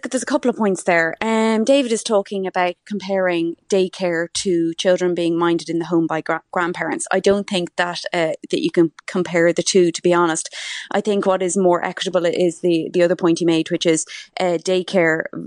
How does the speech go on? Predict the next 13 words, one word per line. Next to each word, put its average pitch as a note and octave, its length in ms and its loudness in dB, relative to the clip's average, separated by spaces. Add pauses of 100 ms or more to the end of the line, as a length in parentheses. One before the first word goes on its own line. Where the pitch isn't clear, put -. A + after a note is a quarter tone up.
(120)
the G3 120 -2
choice A3 320 0
for F#3 140 -2
daycare D#3+ 580 0
externally E3+ 560 0
provided E3 640 -2
by E3 380 0
a E3 60 -2
professional E3+ 500 -2
childcare E3 540 -4
institution E3 680 0
or E3 80 2
facility E3 540 0